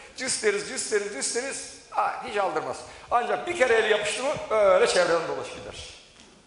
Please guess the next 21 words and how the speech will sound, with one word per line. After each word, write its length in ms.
O 100
konuda 320
bizden 340
deneyimlidir 460
çocuklar. 400
İşte 220
bu, 280
buradaki 340
velilerin 460
veya 340
benim 280
annem 300
babamın 340
da 340
çocuklara 460
karşı 480
bu 120
tutumlarından 800
mutlaka 600
biri 420
başınıza 540